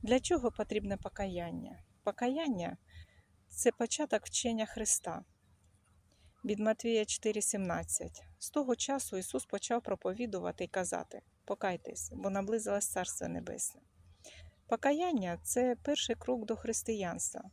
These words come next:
Покаяння — це зміна свого мислення і визнання свого гріха. Іван Хреститель проповідував хрещення покаяння перед пришестям Ісуса Христа, щоб люди були готові визнати Христа своїм Спасителем.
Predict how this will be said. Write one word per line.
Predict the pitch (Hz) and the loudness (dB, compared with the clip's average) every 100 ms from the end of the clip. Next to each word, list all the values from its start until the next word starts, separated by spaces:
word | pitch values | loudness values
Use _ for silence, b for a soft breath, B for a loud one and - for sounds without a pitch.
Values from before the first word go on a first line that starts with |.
| - | -10
Покаяння — | - - 220 285 269 180 170 | -6 0 2 4 2 0 -2
це | - 202 196 | -2 0 0
зміна | 214 247 208 | 0 0 0
свого | - 190 180 | -2 -4 -4
мислення | 185 240 - 202 190 190 B B B | 0 0 0 -2 -4 -6 B B B
і | 196 | -2
визнання | 196 185 190 226 240 | 0 0 0 2 0
свого | - 180 196 | 0 -4 -4
гріха. | 175 180 - 165 - - - B B B B B - | -4 -6 -6 -8 -8 -16 -20 B B B B B -2
Іван | 254 320 | 2 2
Хреститель | 277 269 - 330 320 - - - B B B _ | 2 2 2 2 0 0 -4 -6 B B B _
проповідував | - - 247 262 240 233 | -2 2 2 2 2 0
хрещення | 233 247 233 226 226 | 0 0 0 0 -2
покаяння | 233 - 233 247 262 196 | -2 -2 -2 0 0 0
перед | - 202 202 | 0 -2 -2
пришестям | 208 - 233 - 208 208 | -4 0 0 0 -2 -2
Ісуса | - 208 - | -6 -6 -4
Христа, | 202 - 202 - 240 240 240 | -4 -4 -2 -2 0 0 -2
щоб | - - - | -6 -6 -2
люди | 240 226 | 0 2
були | 208 214 220 | 2 0 0
готові | 208 220 190 170 | -2 -4 -4 -4
визнати | 170 233 185 170 170 | -2 -2 -2 -4 -6
Христа | - 175 - | -6 -4 -2
своїм | 196 - 175 | -4 -2 -4
Спасителем. | 175 - 180 - - - - - | -6 -6 -4 -4 -6 -10 -10 -12